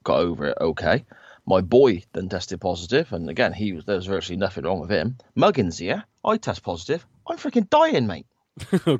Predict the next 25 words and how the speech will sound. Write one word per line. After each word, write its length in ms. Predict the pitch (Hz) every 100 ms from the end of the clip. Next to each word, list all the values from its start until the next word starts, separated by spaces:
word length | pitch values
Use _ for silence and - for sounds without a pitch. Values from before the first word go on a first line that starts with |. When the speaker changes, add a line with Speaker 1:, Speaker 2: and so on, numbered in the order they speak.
| -
Speaker 2:
God. 340 | 127 110 113 -
<laughs> 400 | 160 - 214 -
Speaker 1:
It's 180 | 190 214
like, 200 | 269 208 -
it, 100 | -
honestly, 480 | - 285 - 131 214 -
it's 160 | 180
the 100 | -
most 420 | 208 233 269 240 -
ill 320 | 220 123 120 -
I've 200 | 151 147 -
ever 240 | 190 185
been 360 | 180 185 120 107
in 140 | 120 120
my 160 | 113
life. 340 | 110 76 - - 98
I, 40 |
it 60 | - 123 120
Speaker 2:
Affects 240 | 196 180
Speaker 1:
just 100 | 165
knocked 120 | 196
me 80 | 127
Speaker 2:
people. 160 | 131 113
Speaker 1:
for 60 |
six. 500 | 123 165 - - -